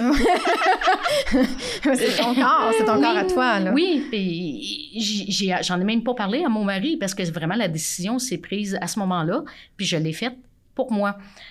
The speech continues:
Speaker 2: Fait que là, j'ai expliqué à la chirurgienne, j'ai dit, « Non, non, non, je, gars, je fais du diabète. » Puis là, j'explique tout le
Speaker 1: Le, ton raisonnement, en fait, par rapport au choix que tu
Speaker 2: C'est en
Speaker 1: fais.
Speaker 2: plein ça. Puis là, elle a fait, « Ben, sais-tu qu'elle dit, euh, c'est pas bête. » Fait qu'elle, elle dit, « Gars,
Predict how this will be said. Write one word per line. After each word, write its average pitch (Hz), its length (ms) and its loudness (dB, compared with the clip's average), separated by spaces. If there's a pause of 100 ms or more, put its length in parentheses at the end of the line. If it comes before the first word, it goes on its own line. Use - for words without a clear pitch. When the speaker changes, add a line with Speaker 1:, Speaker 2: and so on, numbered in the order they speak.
Speaker 2:
Fait - 100 -8
que - 80 -6
là, 277 60 0
j'ai 311 120 -2
expliqué - 340 -6
à - 40 0
la - 40 -6
chirurgienne, 180 720 -2
j'ai - 140 -8
dit, « 185 80 -4
Non, 196 140 -2
non, 226 120 -4
non, 240 200 0
je, - 160 -6
gars, 190 180 -2
je 185 120 -4
fais 165 100 -4
du 160 160 -8
diabète. » 175 340 -6
Puis 175 80 -6
là, 196 80 -4
j'explique 208 460 -8
tout 247 140 -6 (280)
le 180 680 -4
Speaker 1:
Le, 170 200 -4 (160)
ton 208 160 0
raisonnement, 220 500 0
en 180 80 0
fait, 214 360 -2
par 190 120 0
rapport 190 440 0
au 208 40 2
choix 196 300 -2
que - 200 -8
tu 180 60 -4
Speaker 2:
C'est - 140 -4
en 208 120 0
Speaker 1:
fais. 214 80 0
Speaker 2:
plein 214 140 0
ça. 196 200 -2 (120)
Puis 220 100 -4
là, 359 180 2
elle 214 80 0
a - 20 -2
fait, « 220 220 -2 (500)
Ben, 180 160 -2
sais-tu 208 400 -4
qu'elle 170 200 -4
dit, 165 460 -6
euh, 135 80 -8 (400)
c'est - 140 -20
pas 220 100 -6
bête. » 185 220 -4 (960)
Fait 175 140 -2
qu'elle, 165 680 -4
elle 185 160 -4
dit, « 180 280 -2
Gars, 190 200 -2